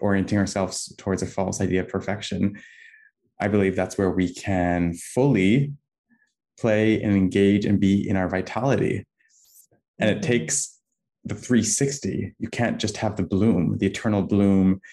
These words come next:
Speaker 1: ever happy, ever playful, always on. It just doesn't work that way.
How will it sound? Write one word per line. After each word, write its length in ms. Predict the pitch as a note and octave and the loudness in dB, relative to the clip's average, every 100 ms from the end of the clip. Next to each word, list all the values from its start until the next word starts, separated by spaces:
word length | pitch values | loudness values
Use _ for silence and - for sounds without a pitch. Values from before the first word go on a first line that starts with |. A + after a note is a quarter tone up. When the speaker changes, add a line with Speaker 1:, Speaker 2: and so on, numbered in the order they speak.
| - - - | -20 -10 -4
Speaker 1:
ever 200 | G2+ G#2 | -2 -2
happy, 560 | G#2 F#2+ - G2 F#2+ | -2 -4 0 2 4
ever 220 | G#2 G2+ G2 | 2 0 -2
playful, 800 | - F#2+ F#2 F#2+ F#2 F#2 F#2 - - - | 0 -2 -2 -2 2 2 0 -6 -20 -6
always 380 | G#2 G2+ G#2 G2 | 0 2 2 0
on. 680 | - F#2+ F#2 F#2 F#2 F#2+ - - - | 0 2 4 4 4 2 -2 -18 -4
It 60 | |
just 120 | A2 A2 | -2 0
doesn't 220 | G#2+ G2+ | 2 2
work 160 | G#2+ G#2+ | 0 0
that 140 | F#2+ | -2
way. 300 | - E2 G#2+ | -2 -2 -4